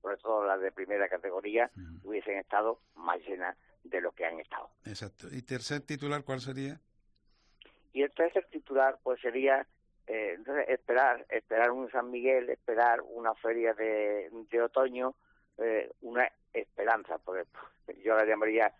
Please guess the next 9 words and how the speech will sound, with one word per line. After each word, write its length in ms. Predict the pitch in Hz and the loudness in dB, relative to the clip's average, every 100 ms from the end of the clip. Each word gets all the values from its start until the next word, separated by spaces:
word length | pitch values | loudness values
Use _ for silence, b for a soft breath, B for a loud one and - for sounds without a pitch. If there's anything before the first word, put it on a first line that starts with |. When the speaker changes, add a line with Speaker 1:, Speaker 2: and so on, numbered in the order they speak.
| b - | b -10
Speaker 1:
una 200 | 113 113 | 0 0
esperanza 500 | - 101 117 117 120 | 0 0 0 0 -2
de 200 | 107 104 | -2 -2
terminar 640 | 107 101 104 113 127 147 _ _ | -4 -6 -4 0 2 2 _ _
y 100 | 107 | -16
terminar 520 | 107 101 98 98 110 113 | -4 -4 -4 0 2 2
una 180 | 110 104 | 0 0
temporada 480 | 101 - 98 98 98 | -2 0 2 4 2
buena 400 | 113 139 147 | 2 4 2